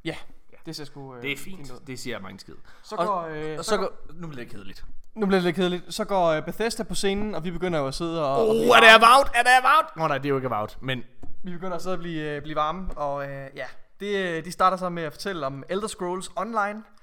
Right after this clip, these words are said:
Speaker 2: Øh, den nye
Speaker 1: Øh,
Speaker 2: expansion High Isle.
Speaker 1: ja, som udkommer den toogtyvende juni.
Speaker 2: Enogtyvende juni.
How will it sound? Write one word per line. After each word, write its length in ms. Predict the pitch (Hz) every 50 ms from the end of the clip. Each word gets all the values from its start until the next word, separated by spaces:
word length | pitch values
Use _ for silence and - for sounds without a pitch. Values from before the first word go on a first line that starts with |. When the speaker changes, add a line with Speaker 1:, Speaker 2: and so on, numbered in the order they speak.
| - - - 359 311 233 196 - 247 - - -
Speaker 2:
Øh, 160 | 175 175 170
den 100 | 165 160
nye 80 | 170 185
Speaker 1:
Øh, 60 | 202
Speaker 2:
expansion 460 | 180 - - 165 156 165 165 170 143 131 -
High 220 | 143 135 147 156 - - 113 107 104
Isle. 180 | 104 110 117 107 - - - - - -
Speaker 1:
ja, 140 | 160 143 117 113 - -
som 260 | - - - 170 165
udkommer 380 | 170 170 170 - 175 156 156 151
den 180 | 151 147 143
toogtyvende 500 | - - 196 180 160 - - 170 165 160
juni. 280 | 160 220 254 254 220 208 185 151 151
Speaker 2:
Enogtyvende 380 | 160 113 - - 127 104 101 110
juni. 220 | 113 - - -